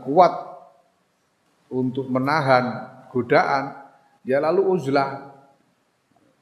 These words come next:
Eh, topo ning dhuwur gunung ngono. Eh. Topo ning gunung. Apa boleh buat kalau memang tidak kuat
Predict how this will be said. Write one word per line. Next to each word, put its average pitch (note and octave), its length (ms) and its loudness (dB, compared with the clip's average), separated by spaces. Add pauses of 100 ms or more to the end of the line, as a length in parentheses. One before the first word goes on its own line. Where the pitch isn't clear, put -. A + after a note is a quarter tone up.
(920)
Eh, B2 220 -6 (180)
topo B2 400 0
ning A#2+ 240 -4
dhuwur A#2 320 0
gunung A#2 240 0
ngono. F#2+ 480 -6
Eh. A2 140 -16 (1300)
Topo F#2+ 320 -10
ning G#2 160 -12 (160)
gunung. F#2+ 240 -18 (1200)
Apa B2 160 -6
boleh C#3 240 2
buat C#3 400 -2
kalau A2+ 240 -6
memang A#2+ 240 -2
tidak A2 160 -10
kuat A#2 260 -2